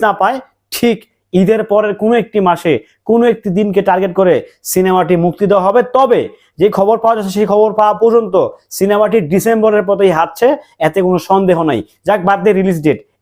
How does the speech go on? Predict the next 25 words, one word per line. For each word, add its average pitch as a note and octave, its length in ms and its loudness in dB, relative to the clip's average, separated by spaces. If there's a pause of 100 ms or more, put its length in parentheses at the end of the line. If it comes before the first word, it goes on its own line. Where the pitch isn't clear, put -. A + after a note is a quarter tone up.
(120)
এখন G#3 220 0
আসি G3+ 120 -2
শাকিব G3 380 -4
খানকে G3+ 280 -4
কেমন G3+ 280 2
লাগছে। C#3 220 -4 (420)
শাকিব D#3+ 420 -2
খানকে G3+ 340 -2
পুরোই G3+ 280 2 (440)
ফরেনার E3 400 0
লাগতেছে। F#3 320 0 (420)
শাকিব F#3+ 380 -2
খানকে G#3+ 200 0
দেখে F#3+ 320 2
মনে A3 140 2
হচ্ছে G#3+ 260 0 (480)
একজন E3 240 -2 (480)
বিশ G#3+ 160 2 (120)
থেকে A3+ 260 -2
পঁচিশ A3 300 0
বছরের G3 280 2 (320)
খোকা F3 380 -2 (340)
দুধু E3+ 300 2
খায়। A2 200 -4 (360)
সবকিছু A#3 520 0